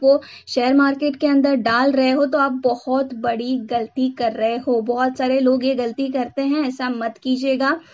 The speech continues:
जो पैसा आपके savings में पड़ा हुआ है, एफ़डी में पड़ा हुआ है, वो उसमें से भी थोड़ा आप यहाँ पर share market के अंदर डाल सकते हैं, ताकि आपको tension ना हो। अगर आप कोई ज़रूरी पैसा है, वो आप यूज़ कर रहे हैं, तो आपको बहुत ज़्यादा tension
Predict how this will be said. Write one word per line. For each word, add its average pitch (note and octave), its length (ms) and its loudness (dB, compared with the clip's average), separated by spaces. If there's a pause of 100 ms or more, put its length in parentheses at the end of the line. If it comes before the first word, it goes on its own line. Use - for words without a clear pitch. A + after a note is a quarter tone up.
(320)
जो E4 200 4
पैसा D4+ 320 2
आपके D4 240 -4
savings C4+ 420 0
में C#4 140 -2
पड़ा B3 240 0
हुआ C#4+ 300 2
है, C#4+ 200 0
एफ़डी B3 280 0
में E4 180 2
पड़ा C4+ 200 0
हुआ C4 260 2
है, C#4 280 -2 (380)
वो D#4+ 100 6
उसमें E4 500 0
से F#4 180 0
भी F#4 120 0
थोड़ा D4+ 340 2
आप D4 260 2
यहाँ C4+ 240 0
पर C#4+ 160 0
share B3+ 240 -2
market B3 420 -4
के C4+ 100 -6
अंदर B3 240 -4
डाल A#3+ 260 -6
सकते C4 340 -6
हैं, D4 260 -2 (340)
ताकि D4 280 -2
आपको C4 500 -2
tension D4+ 640 0
ना D4 120 2
हो। B3+ 140 -2
अगर A#3+ 280 -2
आप C4+ 120 0 (160)
कोई D4+ 180 0
ज़रूरी C4 400 2
पैसा D#4+ 360 0
है, D4+ 180 0
वो C4+ 180 2
आप D4 200 -2
यूज़ C#4+ 280 -2
कर C#4 180 -2
रहे C4 120 0
हैं, C#4+ 100 -2
तो D#4+ 80 -2
आपको C#4 300 -6
बहुत A#3 520 -4
ज़्यादा A3+ 320 -6
tension B3+ 520 -4